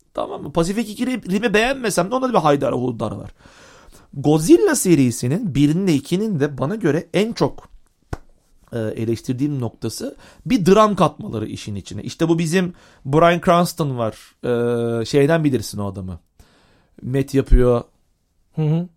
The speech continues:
Speaker 1: A-, e, Breaking
Speaker 2: Breaking
Speaker 1: Bad'deki,
Speaker 2: Bad'de.
Speaker 1: Breaking başroldeki abimiz. Bu abi işte böyle çok şey falan, ulan iyi bir adam, iyi bir oyuncu. Tak,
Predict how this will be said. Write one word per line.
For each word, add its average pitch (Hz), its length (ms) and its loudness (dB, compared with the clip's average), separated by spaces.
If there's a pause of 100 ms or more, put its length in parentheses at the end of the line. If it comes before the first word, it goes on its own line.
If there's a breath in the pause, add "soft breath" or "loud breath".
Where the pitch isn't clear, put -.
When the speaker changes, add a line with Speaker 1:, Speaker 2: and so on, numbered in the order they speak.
(220)
Speaker 1:
A-, - 140 -2 (340)
e, 127 420 2 (1120 soft breath)
Breaking 175 340 6
Speaker 2:
Breaking 147 240 2
Speaker 1:
Bad'deki, 139 220 0
Speaker 2:
Bad'de. 165 100 -2
Speaker 1:
Breaking 185 320 2
başroldeki 170 540 0
abimiz. 185 580 0 (320 soft breath)
Bu 214 200 4
abi 170 340 6
işte 151 300 -2
böyle 156 400 2 (200)
çok - 360 -4
şey 147 180 -2
falan, 135 320 0
ulan 151 300 2 (280)
iyi 147 260 -2
bir 151 180 6
adam, 123 240 -2
iyi 185 260 -4
bir 147 120 0 (140)
oyuncu. 120 540 -6 (760 soft breath)
Tak, 285 200 0